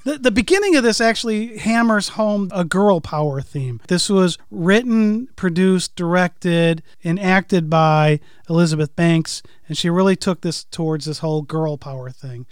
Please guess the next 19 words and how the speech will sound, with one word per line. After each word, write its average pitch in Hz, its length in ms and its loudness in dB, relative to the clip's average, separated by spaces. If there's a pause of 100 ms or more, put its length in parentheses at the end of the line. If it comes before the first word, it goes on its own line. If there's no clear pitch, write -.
And 196 240 -8
that 240 160 2
might 247 340 0
be 233 140 -2
a 247 80 -2
potential 220 500 -8
reason 208 320 -4
why 202 140 0
the 190 80 0
box 185 380 -2
office 170 280 -2
for - 140 -8
the 165 80 -2
opening 170 380 0
weekend 165 400 0 (320)
was 170 80 -10
considered 170 400 -4
a 156 60 -6
flop, 156 460 -6